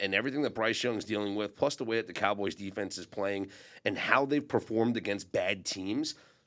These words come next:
They beat up on bad teams. I, I just cannot bet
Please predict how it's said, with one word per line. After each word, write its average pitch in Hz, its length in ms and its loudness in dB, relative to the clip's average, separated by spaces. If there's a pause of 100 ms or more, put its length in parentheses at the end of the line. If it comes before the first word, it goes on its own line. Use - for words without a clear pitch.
(100)
They 147 120 0
beat 151 200 4
up 233 160 10
on 208 160 10
bad 156 300 6
teams. 135 480 2 (460)
I, 127 240 4
I 139 140 6
just 147 260 0
cannot 120 460 2 (180)
bet 113 220 2